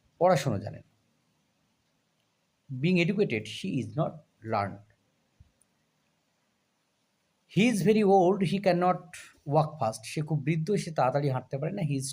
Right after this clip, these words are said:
too old to walk fast। আর কে Narayan is one of the leading figure of Indian literature in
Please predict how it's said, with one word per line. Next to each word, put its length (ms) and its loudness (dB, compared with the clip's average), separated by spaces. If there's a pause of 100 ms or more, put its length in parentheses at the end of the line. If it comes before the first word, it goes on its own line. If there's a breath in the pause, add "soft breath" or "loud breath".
(100)
too 180 -4
old 140 -2 (100)
to 60 -8 (100)
walk 160 -4 (100)
fast। 260 -16 (2250)
আর 240 4
কে 140 0
Narayan 420 4
is 80 -6 (100)
one 140 6
of 40 0 (120)
the 100 8 (180)
leading 320 -2 (360)
figure 300 4
of 40 -4 (120)
Indian 280 0
literature 440 -4
in 60 -4